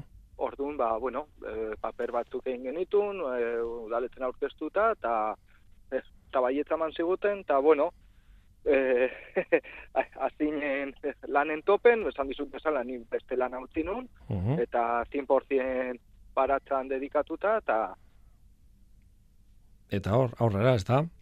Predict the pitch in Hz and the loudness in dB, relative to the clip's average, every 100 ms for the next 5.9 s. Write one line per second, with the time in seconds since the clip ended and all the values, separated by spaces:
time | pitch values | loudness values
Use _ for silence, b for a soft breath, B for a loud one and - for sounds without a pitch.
0 | - - 170 120 117 127 180 - 131 151 | -6 -2 0 0 2 4 4 4 4 8
1 | 180 190 180 - - 139 147 180 151 143 | 8 8 6 0 0 2 6 6 8 6
2 | 156 156 127 - 139 - - - - 160 | 8 8 6 2 -2 -2 -6 0 4 4
3 | 156 147 147 156 156 - 185 - - 208 | 4 4 4 4 0 6 4 4 2 4
4 | 202 202 175 151 156 151 151 147 131 156 | 4 2 2 4 6 6 6 4 2 0
5 | 156 156 151 139 143 151 147 139 139 | 0 0 2 2 4 2 4 4 4